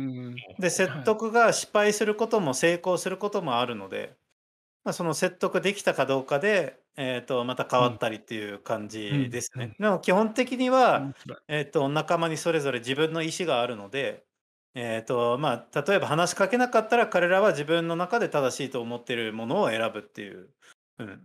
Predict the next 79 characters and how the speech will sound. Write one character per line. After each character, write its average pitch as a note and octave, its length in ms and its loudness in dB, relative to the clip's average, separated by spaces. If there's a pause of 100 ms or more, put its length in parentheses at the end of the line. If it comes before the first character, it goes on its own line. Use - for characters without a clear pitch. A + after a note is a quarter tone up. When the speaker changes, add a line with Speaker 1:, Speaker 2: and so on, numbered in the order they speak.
(140)
Speaker 2:
感 A#2 240 -2
じ B2 120 -6
に B2 60 -8
な A2+ 100 -6
り G#2+ 100 -8
ま G#2+ 120 -8
す - 140 -14
ね。 A#2 200 -14 (600)
Speaker 1:
う D3+ 40 -2
ん、 - 40 0
Speaker 2:
で、 A#3 180 6
あ F#3 140 4
の、 F3+ 120 4
Speaker 1:
う - 20 -
ん、 - 20 4
う - 40 4
ん。 - 20 -4
Speaker 2:
シ G3 160 -2
ミ G#3+ 60 4
ュ - 20 4
レ A#3+ 100 8
ー B3 60 6
シ B3 80 -2
ョ B3+ 60 4
ン A#3+ 40 2
ア A#3+ 60 4
ー - 20 2
ル A#3+ 80 0
ピ C4 80 -6
ー B3 40 -6
ジ B3 120 -4
ー A#3+ 60 -6
と A#3+ 100 -2
し A3+ 80 -6
て - 80 -8
の A3 160 0
部 G#3 140 0
分 B3 160 2
も、 G#3+ 340 2
え D3+ 100 0
っ D3 40 -2
と、 D3+ 180 -2
き - 100 -14
ち F3+ 160 -8
ん D#3 60 -10
と A#2 240 -4
面 C#3+ 260 -8
白 D#3+ 220 0
い C#3 60 0
内 C3+ 180 2
容 C3 80 0
に C3 280 -4
仕 - 160 -2
上 D3 60 2
が D3+ 120 0
っ D#3 80 -14
て D3+ 80 -4
る C3+ 100 -2
し、 D3+ 400 -2 (440)
え B2 300 4
っ A#2+ 40 -14
と、 B2 760 4
そ - 140 -8
の C#3+ 80 -4
数 A3+ 320 2
は B3+ 120 6
少 - 200 -2
な A3+ 120 4
い G3+ 60 2
け F3+ 140 0
れ C#3 80 0
ど D3+ 100 -2
も、 D#3 140 0
今 E3+ 180 2
井 E3+ 60 0
さ G3 80 0
ん F3+ 80 -4
も F3 100 -4
い-、 E3+ 160 -8